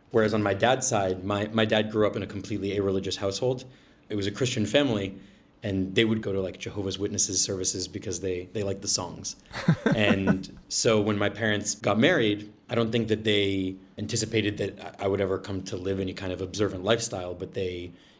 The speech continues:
Speaker 1: did want Judaism in some regard to be kind of part of our household.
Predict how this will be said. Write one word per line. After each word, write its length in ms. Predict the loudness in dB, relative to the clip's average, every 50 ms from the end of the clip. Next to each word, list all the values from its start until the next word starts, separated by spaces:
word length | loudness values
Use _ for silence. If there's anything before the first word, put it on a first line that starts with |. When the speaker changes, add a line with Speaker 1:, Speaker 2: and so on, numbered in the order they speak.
| -8 0
Speaker 1:
did 320 | 2 2 4 2 2 -2
want 480 | -2 -2 0 0 -2 -4 -6 -10 -14 -8
Judaism 420 | -4 -2 0 0 0 0 0 -2
in 100 | -2 0
some 280 | 0 2 2 2 2 2
regard 320 | 2 4 4 2 2 0
to 80 | -4 -8
be 340 | -6 -6 -8 -8 -8 -12 -14 -16 -20 _ _ _ _ _
kind 180 | -6 -2 0 0
of 140 | -2 -2 -2
part 220 | -2 0 2 2
of 120 | 2 2 0
our 120 | 0 0
household. 480 | 0 -2 -2 -2 -2 -6 -8 -10 -10